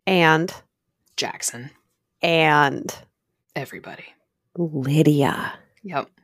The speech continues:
Speaker 1: Lydia puts her hands over her ears.
Speaker 2: Yep.
Speaker 1: Scott and, like, Stiles and Allison are like, "Ah, what is that?" But Lydia puts her hands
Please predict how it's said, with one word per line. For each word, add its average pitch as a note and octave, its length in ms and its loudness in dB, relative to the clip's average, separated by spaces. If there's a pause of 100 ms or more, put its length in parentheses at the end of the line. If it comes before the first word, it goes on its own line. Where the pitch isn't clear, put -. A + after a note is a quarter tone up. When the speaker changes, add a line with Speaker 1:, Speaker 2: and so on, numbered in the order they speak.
Speaker 1:
Lydia G#3 480 4
puts - 360 -4
her G#3+ 120 -2
hands F#3 680 -2
over F3 360 4
her F3+ 280 0
ears. - 800 -4
Speaker 2:
Yep. - 260 2 (340)
Speaker 1:
Scott C4 240 2
and, A#3 300 -6
like, A#3 160 -2
Stiles F#4 340 2
and A#3 80 4
Allison A3 240 6
are F#3 40 -2
like, F3 160 0
"Ah, D#4 260 4
what F#3+ 140 -2
is F#3+ 120 -12
that?" A#3 280 4
But - 140 -4
Lydia G3+ 420 0
puts A3 300 -6
her A3 120 -2
hands F3+ 500 0